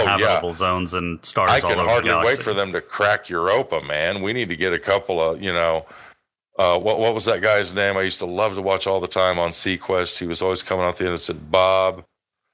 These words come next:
Speaker 1: Bob Ballard from the Woods Hole Oceanographic Institute. I love those little, uh,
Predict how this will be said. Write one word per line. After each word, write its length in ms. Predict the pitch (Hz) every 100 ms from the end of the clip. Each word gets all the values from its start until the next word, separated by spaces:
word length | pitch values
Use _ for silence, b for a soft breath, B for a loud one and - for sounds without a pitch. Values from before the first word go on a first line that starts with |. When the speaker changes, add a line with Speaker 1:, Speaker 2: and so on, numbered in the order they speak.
| _
Speaker 1:
Bob 340 | - 151 147 117
Ballard 560 | 120 120 101 82 - _ _ _ _ _
from 120 | 104 98
the 80 |
Woods 260 | 95 117 113
Hole 200 | 113 104
Oceanographic 760 | 104 107 98 92 95 95 - -
Institute. 560 | 82 - 78 82 76 - b b b -
I 80 |
love 420 | 90 92 113 127 101
those 280 | 104 90
little, 320 | 101 98 90 -
uh, 400 | 92 85 80